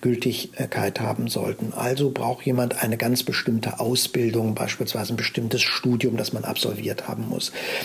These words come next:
Bei der Berufserfahrung habe ich schon angedeutet, man sollte hier die Zahlen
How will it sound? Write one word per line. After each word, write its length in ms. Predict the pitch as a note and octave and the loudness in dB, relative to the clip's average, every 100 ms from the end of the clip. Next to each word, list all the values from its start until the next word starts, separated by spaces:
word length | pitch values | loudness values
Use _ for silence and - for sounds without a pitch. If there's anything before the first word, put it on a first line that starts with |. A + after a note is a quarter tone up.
| - - | -4 0
Bei 80 | |
der 120 | B2+ B2+ | 2 4
Berufserfahrung 720 | B2+ C#3+ D3 - B2+ B2+ B2+ | 4 4 2 2 2 2 2
habe 100 | C#3 | 2
ich 60 | - | 0
schon 200 | B2 - | 0 2
angedeutet, 720 | B2+ C3+ C3+ C3 A#2 C3+ B2+ - - - - | 2 4 4 2 2 0 -2 -4 -6 -6 -2
man 220 | B2 A#2+ | 2 2
sollte 360 | A#2 C3 C3 C3+ | 2 2 2 2
hier 320 | B2 C3 B2+ | 2 2 2
die 220 | B2 B2 | 2 -2
Zahlen 640 | - - A2+ A#2+ B2+ B2+ | 0 2 2 4 4 4